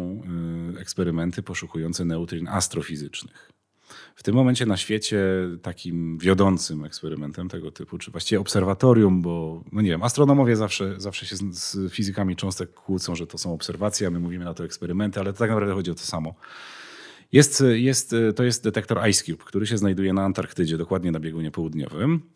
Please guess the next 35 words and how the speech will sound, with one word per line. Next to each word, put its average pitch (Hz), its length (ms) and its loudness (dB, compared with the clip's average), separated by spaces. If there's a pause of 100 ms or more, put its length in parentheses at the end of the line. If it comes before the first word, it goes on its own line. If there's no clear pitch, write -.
(420)
I 127 160 -2
to 107 160 4
jest 113 200 2
kilometr 110 420 2
sześcienny 101 520 0
lodu 90 540 4
obudowany 95 840 0
fotopowielaczami, 82 880 -6 (120)
właśnie - 260 -12
detektorami 76 540 -8
światła. - 440 -14 (720)
E, 82 440 -2
i - 180 -2
to 151 100 6
jest 127 140 4
światowy 101 380 2
lider. 80 280 -4 (540)
Znaczy, 92 280 -4
w - 40 -6
sensie 98 280 -2
oni 117 220 4
pierwsi 123 480 6
odkryli 101 440 0
w 95 60 2
ogóle 101 320 6
neutrina 87 760 0
tych 80 180 -14
bardzo 80 300 0
wysokich 78 440 -10
energii, 76 380 -8
które - 260 -8
gdzieś 82 280 -2
z - 60 -2
kosmosu - 400 -8
przylatują. 82 640 -6